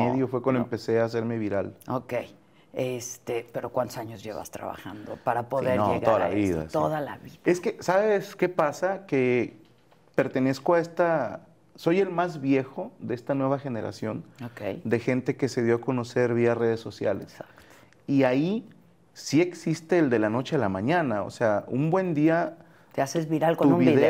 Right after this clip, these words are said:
Speaker 2: video.
Speaker 1: llega a la persona adecuada que lo comparte en cierta página y lo empiezan a compartir, y sí pasa que de un día para otro tu vida cambia.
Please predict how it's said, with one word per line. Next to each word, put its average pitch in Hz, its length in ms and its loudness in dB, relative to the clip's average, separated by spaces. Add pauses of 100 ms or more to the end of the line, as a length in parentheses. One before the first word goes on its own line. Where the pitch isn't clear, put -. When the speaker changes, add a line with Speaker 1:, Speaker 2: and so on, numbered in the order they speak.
(100)
Speaker 2:
video. - 40 4
Speaker 1:
llega 165 260 2
a 185 40 4
la 156 180 0
persona 180 460 0
adecuada 160 520 0
que 160 100 -2
lo 120 160 0
comparte 175 540 -2
en 185 100 -8
cierta 165 320 -2
página 156 520 -2 (440)
y - 60 0
lo 123 100 4
empiezan 143 360 0
a 147 80 0
compartir, 123 540 -2
y - 80 -4
sí - 160 -2
pasa 160 460 0 (560)
que 127 160 2
de 135 80 4
un 143 100 2
día 143 180 2
para 151 220 4
otro 160 220 -2
tu 131 120 -2
vida 117 260 2
cambia. 113 380 0